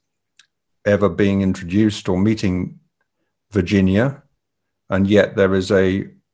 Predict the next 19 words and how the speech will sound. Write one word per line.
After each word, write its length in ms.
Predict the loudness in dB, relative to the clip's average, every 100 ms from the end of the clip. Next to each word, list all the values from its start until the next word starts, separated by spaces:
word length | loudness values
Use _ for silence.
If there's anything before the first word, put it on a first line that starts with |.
| _ _ -4
photograph 560 | -2 0 2 2 2
of 160 | -8 -6
him 260 | -4 -2
with 240 | -4 -6 -12 _ _ _ _ _ _ _ _
his, 400 | -6 -6 -6 -14 -8
you 80 | -6
know, 140 | -4 -6
essentially 480 | -2 0 0 -4 -4
hugging 420 | 0 0 -2 -4
her 220 | -4 -2
with 160 | -4 -6
his 160 | -4
arm 480 | -2 -2 -2 -6 -10 -10
around 320 | -6 -6 -6
her 160 | -6 -6
waist, 580 | 0 0 -2 -10 -16 _ _ _ _ _ _ -12
her 100 | -2
bare 300 | 2 4 4
waist, 460 | 0 -2 -8 -20